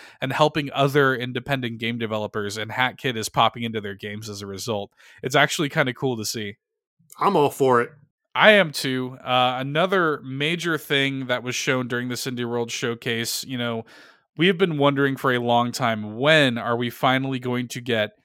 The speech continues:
Speaker 1: Cyber Shadow? And we now know that the game is coming January twenty-sixth with exclusive Amiibo support on the Switch, co-developed by Yacht Club Games, which I think is why so many people have their eye on it.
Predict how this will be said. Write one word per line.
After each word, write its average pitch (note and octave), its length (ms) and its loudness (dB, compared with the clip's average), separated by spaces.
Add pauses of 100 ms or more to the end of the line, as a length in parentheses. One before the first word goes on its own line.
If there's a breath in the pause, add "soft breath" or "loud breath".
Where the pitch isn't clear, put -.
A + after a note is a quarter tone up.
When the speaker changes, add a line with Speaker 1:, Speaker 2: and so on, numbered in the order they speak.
(200)
Speaker 1:
Cyber B2 600 2
Shadow? G#2 640 -2 (200)
And A#2 260 -2
we A#2 120 -6
now B2+ 320 2
know C3 240 4
that B2 160 -8
the B2 80 -10
game A#2+ 200 -2
is A#2+ 120 -6
coming A#2 320 -6
January D#3+ 500 -2
twenty-sixth D#3+ 880 -4
with A2+ 160 -8
exclusive E3 680 -2
Amiibo C3+ 420 0
support A#2 340 -4
on A2 140 0
the A2+ 80 -4
Switch, - 580 -6 (340 soft breath)
co-developed D#3 580 2
by C#3+ 100 4
Yacht C#3 300 4
Club C3 280 -2
Games, A#2+ 320 -4
which A#2 140 -8
I A2 60 -2
think B2+ 240 -8
is A#2 120 -4
why A#2+ 300 4
so - 160 -2
many B2 160 -2
people A#2+ 300 -4
have A#2+ 180 2
their A#2+ 180 -2
eye A2+ 220 0
on A2+ 220 0
it. G#2+ 120 -4